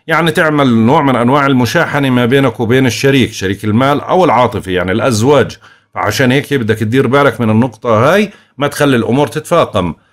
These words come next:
أما بالنسبة للبيت الثامن فأنا شايف الأمور المالية المشتركة ممكن تظهر بعض المسائل المالية اللي تأرق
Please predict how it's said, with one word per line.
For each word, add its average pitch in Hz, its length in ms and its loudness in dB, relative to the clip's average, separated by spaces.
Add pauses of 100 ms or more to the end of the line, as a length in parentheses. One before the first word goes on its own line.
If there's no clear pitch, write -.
(240)
أما 202 240 2
بالنسبة 190 420 0
للبيت 156 380 2
الثامن 170 460 0
فأنا 139 260 0
شايف 156 300 0
الأمور 147 380 0
المالية 135 500 2
المشتركة 139 800 0 (380)
ممكن 165 420 0
تظهر 151 320 0
بعض 143 260 2
المسائل 185 500 2
المالية 175 500 2
اللي 175 160 2
تأرق 180 760 -2